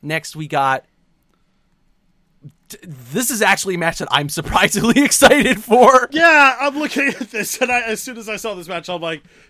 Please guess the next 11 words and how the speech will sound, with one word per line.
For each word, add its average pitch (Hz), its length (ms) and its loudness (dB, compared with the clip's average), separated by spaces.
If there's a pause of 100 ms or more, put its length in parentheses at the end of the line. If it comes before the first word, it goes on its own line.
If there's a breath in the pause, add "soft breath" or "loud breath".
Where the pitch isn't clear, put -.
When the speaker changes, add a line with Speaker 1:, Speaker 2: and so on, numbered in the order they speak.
(120 soft breath)
Speaker 2:
"This 240 220 -6
is 349 120 -12
gonna 214 240 -6
fucking 151 500 -10
rule." 156 440 -8 (460)
Speaker 1:
Toru 277 440 2
Yano, 190 640 4
the 180 100 -4
Master 214 460 -4
Thief 254 320 -8
himself, 240 640 2